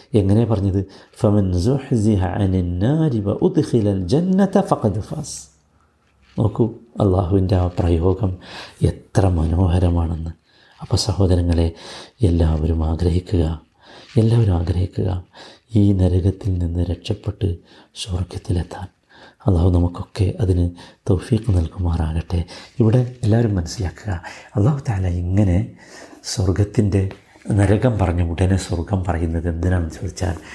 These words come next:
നമുക്ക് ഒരു താരതമ്യം നടത്തി നമ്മൾ സ്വർഗത്തിൻ്റെ ആളുകളാകണമെന്ന ഒരു തീരുമാനത്തിലേക്ക് നമ്മൾ എത്താൻ വേണ്ടിയാണ്. അപ്പോഴേ യഥാർത്ഥത്തിൽ സഹോദരങ്ങളെ, നമ്മളെല്ലാവരും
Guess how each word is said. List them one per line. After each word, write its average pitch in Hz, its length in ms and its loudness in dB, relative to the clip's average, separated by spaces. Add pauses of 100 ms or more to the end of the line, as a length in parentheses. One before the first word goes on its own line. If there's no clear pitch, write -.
(300)
നമുക്ക് 127 440 0 (300)
ഒരു 110 160 2 (100)
താരതമ്യം 98 680 2
നടത്തി 87 540 -6 (480)
നമ്മൾ 90 420 0 (260)
സ്വർഗത്തിൻ്റെ 98 720 0
ആളുകളാകണമെന്ന 87 1040 2
ഒരു 87 240 -2
തീരുമാനത്തിലേക്ക് 107 1200 0 (520)
നമ്മൾ 87 240 2
എത്താൻ 85 460 -2
വേണ്ടിയാണ്. 78 460 -4 (420)
അപ്പോഴേ 143 280 0
യഥാർത്ഥത്തിൽ 92 680 -2 (320)
സഹോദരങ്ങളെ, 85 840 0 (400)
നമ്മളെല്ലാവരും 82 760 0